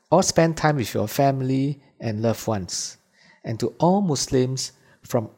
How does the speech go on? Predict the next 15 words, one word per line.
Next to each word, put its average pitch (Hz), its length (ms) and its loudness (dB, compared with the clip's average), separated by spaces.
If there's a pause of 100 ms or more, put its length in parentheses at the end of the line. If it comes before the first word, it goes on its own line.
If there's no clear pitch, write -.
all 170 200 8
of 131 100 6
us 127 260 4
at - 220 -8
Provident, 135 640 2 (260)
here's - 460 -2
wishing 131 340 0
you 127 220 0
Selamat 131 640 0
Hari 131 240 4
Raya 117 580 2 (240)
Aidil 139 340 6
Fitri. 117 520 -4 (920)
Chasing 185 540 4
returns 120 680 0